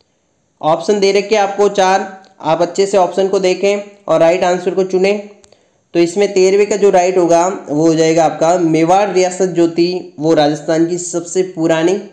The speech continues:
रियासत थी। ठीक है, Next चौदह नंबर question है, राजस्थान में सबसे नई रियासत कौन सी थी? ये भी अच्छा question है।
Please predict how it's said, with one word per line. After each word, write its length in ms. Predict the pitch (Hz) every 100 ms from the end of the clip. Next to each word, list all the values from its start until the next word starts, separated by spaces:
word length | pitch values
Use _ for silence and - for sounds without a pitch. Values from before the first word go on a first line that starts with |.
| -
रियासत 580 | 131 135 143 139 - 139 131
थी। 420 | 127 113 117 _ _
ठीक 160 | 165 165
है, 300 | 196 208 - - _ _ _ _ -
Next 340 | 160 185 208 - - _ _ _ _ _ _ _
चौदह 280 | 175 185 208
नंबर 280 | 208 208 202
question 360 | 196 190 208
है, 160 | 196 170 139 - - 147
राजस्थान 580 | 151 165 190 - 208
में 160 | 202 214
सबसे 400 | 214 190 190 208
नई 340 | 190 175 208
रियासत 720 | 202 180 175 175 185 - - _
कौन 240 | 170 165 170
सी 180 | 170
थी? 440 | 165 - 127 - - _ _ _ -
ये 180 | 143 170
भी 80 |
अच्छा 280 | 190 175 202
question 380 | 196 175 170 160
है। 360 | 160 214 -